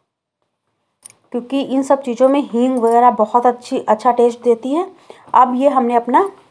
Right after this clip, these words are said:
मसाला जो हमने पीस करके रखा था, प्याज, लहसुन और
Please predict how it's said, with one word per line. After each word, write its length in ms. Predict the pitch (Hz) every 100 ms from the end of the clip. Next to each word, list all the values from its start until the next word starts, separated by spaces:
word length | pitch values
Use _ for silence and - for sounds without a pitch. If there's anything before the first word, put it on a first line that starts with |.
| _ _ _ _ _ _
मसाला 420 | 220 220 220 208
जो 140 | 240 269
हमने 180 | 247 240
पीस 300 | 226 226 226
करके 300 | 262 254 269
रखा 280 | 247 - 254
था, 180 | 294 202
प्याज, 540 | - 220 208 240 226
लहसुन 400 | 226 220 - 254
और 260 | 254 403